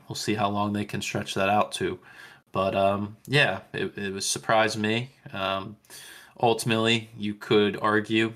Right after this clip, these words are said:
if you're a Man City person, they weren't at full strength. Neither were Arsenal. This isn't the top-tier match that you would have wanted, as you said already, but we'll see later in the year when all their guys are back. De Bruyne's fit, Rodri,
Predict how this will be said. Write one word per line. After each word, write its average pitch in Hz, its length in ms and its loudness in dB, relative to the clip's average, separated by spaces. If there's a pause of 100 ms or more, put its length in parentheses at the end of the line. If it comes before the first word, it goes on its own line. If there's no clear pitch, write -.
if - 180 -14
you're 101 120 -2
a - 20 -4
Man 101 160 -4
City 101 260 -4
person, 104 460 -2
they 104 100 -2
weren't 101 220 -4
at - 80 -6
full 104 180 0
strength. 113 560 0
Neither 101 240 -4
were 98 160 0
Arsenal. 120 540 -2 (460)
This - 240 2
isn't 101 420 0
the 101 160 -8
top-tier 98 540 0
match 101 320 -6
that 85 160 -4
you 101 100 -8
would 98 120 -8
have 95 80 -4
wanted, 98 340 -2
as 98 180 -6
you - 80 -12
said 98 240 -2
already, 101 320 0
but 98 320 -4 (500)
we'll 127 140 6
see 131 260 4
later 123 280 6
in 117 80 2
the 113 60 4
year 117 140 4
when 113 280 0 (100)
all 104 180 -2
their 107 120 2
guys 104 280 0
are 101 80 -4
back. 113 380 2
De - 60 -12
Bruyne's 104 440 -4
fit, 107 380 4
Rodri, 101 640 -2